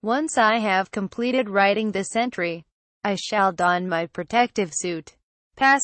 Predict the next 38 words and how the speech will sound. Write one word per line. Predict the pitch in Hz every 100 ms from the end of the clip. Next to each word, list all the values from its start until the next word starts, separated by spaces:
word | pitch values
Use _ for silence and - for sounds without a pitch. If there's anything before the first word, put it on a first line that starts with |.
| -
through | 220 190
the | 180
locks | 175 170 165 - -
into | 208 - 220
the | 190 175
airless | 202 240 240 247
interior | 202 - 240 240 220
of | 208 190
the | 190
vault | 165 190 208 240
where | 208 254 247 208
the |
black | 160 185 226 -
door | 247 247 220
awaits | 175 180 214 220 -
me. | 190 175 170 _ _ _ _
When | 220 233
I | 254
next | 269 269 - -
write | 175 175
in | 185
this | 190 208 -
journal, | 226 240 247 170 170 - _ _ _
I | 190 208
shall | - 226 233
have | 214 208 -
traveled | - 190 185 214 208
farther | - 220 226 226 208
than | 185 175
any | 208 254 226
other | 190 180
man | 185 220 196
on | 180 196
the | 233
face | - 220 240 214
of | 180
this | 220 277 190
earth, | 165 -